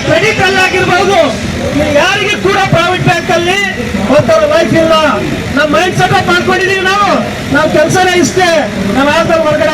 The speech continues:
ಬರ್ಬೇಕಂತ ಹೇಳಿ ಕೇಸಿ ಇಲ್ಲಿ ಯಾವ್ದು ತರದ ಪದ್ಧತಿನೇ ಇಲ್ಲ ಇಲ್ಲಿ. So ಮ್ಯಾನೇಜ್ಮೆಂಟ್ ಆ ತರ ನಮ್ಗೆ ಟ್ರೀಟ್ ಮಾಡುತ್ತೆ. ಮುಂಚೆ ನಾನು ಕೂಡ ಐ ಸಿ ಐ ಸಿ ಐ ಅಲ್ಲಿ ವರ್ಕ್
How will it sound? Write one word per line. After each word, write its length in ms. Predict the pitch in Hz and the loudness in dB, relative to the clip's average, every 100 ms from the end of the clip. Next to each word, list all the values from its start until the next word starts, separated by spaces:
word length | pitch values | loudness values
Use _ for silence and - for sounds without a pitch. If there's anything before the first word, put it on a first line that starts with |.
| 302 | 2
ಬರ್ಬೇಕಂತ 400 | 302 294 302 277 | 2 0 0 0
ಹೇಳಿ 120 | 294 285 | 0 0
ಕೇಸಿ 260 | 294 285 269 220 180 175 - 247 | 0 0 0 0 -2 -4 -2 0
ಇಲ್ಲಿ 160 | 277 277 | 2 2
ಯಾವ್ದು 220 | 320 339 349 | 2 0 0
ತರದ 320 | 320 320 339 320 277 - 240 220 226 202 190 240 | 0 2 2 2 0 -4 -4 -4 -2 -2 -2 0
ಪದ್ಧತಿನೇ 520 | - 381 392 392 381 381 | 2 0 2 0 2 2
ಇಲ್ಲ 120 | 392 392 | 2 2
ಇಲ್ಲಿ. 220 | 370 392 339 226 - - 220 214 233 | 0 0 0 -2 -6 -6 -6 -6 -2
So 60 | 302 302 | 0 2
ಮ್ಯಾನೇಜ್ಮೆಂಟ್ 560 | 330 370 359 330 370 349 | 0 0 0 0 0 0
ಆ 40 | 349 | 0
ತರ 100 | 359 339 | 0 0
ನಮ್ಗೆ 180 | 339 - | 0 0
ಟ್ರೀಟ್ 200 | 349 339 330 | -2 0 2
ಮಾಡುತ್ತೆ. 380 | 320 320 - 302 247 240 240 - 233 | 2 2 2 0 -2 -4 -4 -4 -2
ಮುಂಚೆ 220 | 294 - 320 311 | 0 0 0 0
ನಾನು 180 | 349 359 359 | 0 0 0
ಕೂಡ 100 | 349 330 | 2 2
ಐ 40 | - | 2
ಸಿ 60 | 359 | 0
ಐ 40 | - | 0
ಸಿ 60 | 349 | 2
ಐ 20 | |
ಅಲ್ಲಿ 120 | 320 | 2
ವರ್ಕ್ 160 | 320 - | 2 0